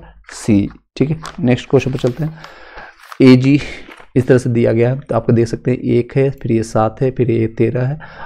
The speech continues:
और ये फिर, यानी कि यहाँ छः ऐड किया गया है, यहाँ भी छः ऐड किया गया है, छः इसमें ऐड करेंगे तो आपको उन्नीस आ जाएगा, एस आ जाएगा, ठीक है। एस और एच एकमात्र ऑप्शन है,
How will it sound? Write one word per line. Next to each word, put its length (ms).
और 100
ये 160
फिर, 380
यानी 220
कि 140
यहाँ 160
छः 420
ऐड 180
किया 160
गया 160
है, 80
यहाँ 160
भी 80
छः 180
ऐड 200
किया 160
गया 120
है, 60
छः 280
इसमें 220
ऐड 100
करेंगे 260
तो 120
आपको 220
उन्नीस 300
आ 40
जाएगा, 280
एस 180
आ 100
जाएगा, 260
ठीक 200
है। 100
एस 180
और 240
एच 180
एकमात्र 440
ऑप्शन 260
है, 100